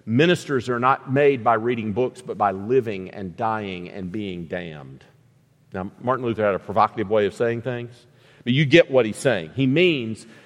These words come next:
ministers are made in the crucible of life. It's when they go through what Jay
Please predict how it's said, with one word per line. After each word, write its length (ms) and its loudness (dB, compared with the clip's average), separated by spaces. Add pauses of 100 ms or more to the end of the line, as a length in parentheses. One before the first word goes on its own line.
(140)
ministers 840 0
are 160 2
made 720 0 (460)
in 160 -2
the 100 -2
crucible 840 -6
of 160 -10
life. 500 -6 (180)
It's 160 -12
when 140 -2
they 100 0
go 160 4
through 200 -4
what 300 -2
Jay 560 2